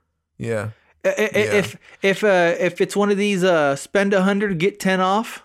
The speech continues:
Speaker 2: but you only went to Target to spend fifty, now you have to spend a hundred just so you save ten dollars. Woo, girl math, you get a better deal.
Speaker 1: Man, uh,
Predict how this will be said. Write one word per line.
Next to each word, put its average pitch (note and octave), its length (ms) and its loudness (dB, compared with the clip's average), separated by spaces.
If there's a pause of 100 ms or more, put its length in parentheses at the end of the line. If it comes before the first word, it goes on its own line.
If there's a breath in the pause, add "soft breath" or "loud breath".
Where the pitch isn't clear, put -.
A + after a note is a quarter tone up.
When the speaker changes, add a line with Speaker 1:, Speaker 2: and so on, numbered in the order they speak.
(120)
Speaker 2:
but D#3 180 -4
you F3+ 80 2
only F#3+ 200 2
went E3+ 640 -2
to G#3 220 0
Target F#3 440 0
to E3 100 -2
spend F3 420 -4
fifty, A3+ 400 -2 (240)
now F3+ 120 -2
you F#3+ 200 2
have A3+ 400 0
to C4 100 -2
spend A#3+ 380 0
a G3 80 2
hundred G3 640 0 (500 loud breath)
just A#3+ 260 0
so C4 60 0
you G#3 300 2
save G#3+ 560 0
ten G3 280 -2
dollars. F3+ 520 -2 (260)
Woo, G#4+ 720 4
girl G#3+ 240 2
math, E3 340 -2
you E3 80 -4
get F#3+ 160 0
a F#3+ 40 -4
better G3 220 0
deal. F3+ 300 -2 (2250 soft breath)
Speaker 1:
Man, A2+ 560 -4
uh, G#2+ 720 -4